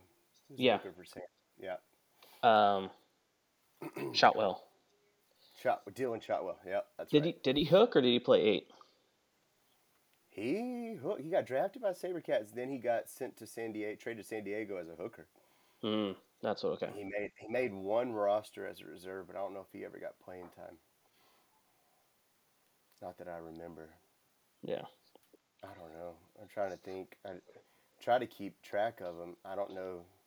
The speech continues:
Speaker 1: Some teams I know more than others, obviously, but I know
Speaker 2: Right.
Speaker 1: Utah the most.
Speaker 2: Oh,
Speaker 1: Dallas
Speaker 2: with,
Speaker 1: had a
Speaker 2: uh,
Speaker 1: with
Speaker 2: with
Speaker 1: Paul.
Speaker 2: Dal-,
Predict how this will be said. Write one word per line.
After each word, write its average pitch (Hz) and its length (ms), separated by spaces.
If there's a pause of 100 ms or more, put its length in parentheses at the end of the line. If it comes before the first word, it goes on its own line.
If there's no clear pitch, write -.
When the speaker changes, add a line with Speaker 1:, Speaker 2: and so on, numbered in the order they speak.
(160)
Speaker 1:
Some 151 220
teams 135 260
I 110 60
know 110 120
more 110 220
than 98 100
others, 104 320
obviously, 95 420
but 92 200 (640)
I 92 40
know 120 60
Speaker 2:
Right. 98 200
Speaker 1:
Utah 98 300
the 87 100 (240)
most. 98 840 (920)
Speaker 2:
Oh, 110 200
Speaker 1:
Dallas 120 240
Speaker 2:
with, 95 80
Speaker 1:
had 90 80
a 90 40
Speaker 2:
uh, 90 60 (800)
Speaker 1:
with 110 100 (460)
Speaker 2:
with 120 120
Speaker 1:
Paul. 123 200 (100)
Speaker 2:
Dal-, - 160